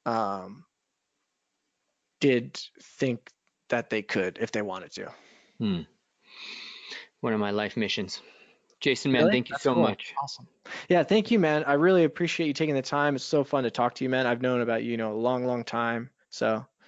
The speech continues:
Speaker 1: it's pretty
Speaker 2: Yeah, it's
Speaker 1: epic
Speaker 2: great
Speaker 1: for me to
Speaker 2: to meet you.
Speaker 1: talk to you, man.
Speaker 2: Uh, thank-, it's epic here, man. And this, uh, that latest, uh, J-, uh, Jobs, my God.
Speaker 1: Oh, thank you, dude.
Speaker 2: Congrats. That's such, just so awesome.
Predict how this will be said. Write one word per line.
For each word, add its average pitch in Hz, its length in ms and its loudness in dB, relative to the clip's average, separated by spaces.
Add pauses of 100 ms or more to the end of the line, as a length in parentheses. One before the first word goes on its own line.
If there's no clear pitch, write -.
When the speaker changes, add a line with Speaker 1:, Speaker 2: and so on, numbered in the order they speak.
(100)
Speaker 1:
it's - 100 -18
pretty 135 200 2
Speaker 2:
Yeah, 120 80 2
it's 127 100 0
Speaker 1:
epic 120 100 0
Speaker 2:
great - 40 -20
Speaker 1:
for 123 60 -12
me 123 80 2
to - 0 -
Speaker 2:
to 107 60 0
meet - 20 -
you. 98 40 -4
Speaker 1:
talk 113 200 0
to - 80 -16
you, 113 60 -8
man. 117 180 -8 (760)
Speaker 2:
Uh, 117 300 -8 (240)
thank-, 127 180 -6
it's 131 240 -6
epic 135 300 -2
here, 127 180 2
man. 110 200 0
And 110 180 -2
this, 117 240 -4
uh, 113 280 0 (100)
that 120 280 -4
latest, 117 640 -2 (240)
uh, 98 360 -6
J-, 110 280 -6
uh, 90 460 -8
Jobs, 160 500 -2 (140)
my 101 180 -10
God. 80 340 -12 (640)
Speaker 1:
Oh, 123 140 -4
thank - 240 -10
you, - 80 -18
dude. 135 160 -16 (160)
Speaker 2:
Congrats. 87 720 -8
That's 95 180 -6
such, - 600 -4
just - 500 -12 (300)
so - 400 -8
awesome. 80 360 -10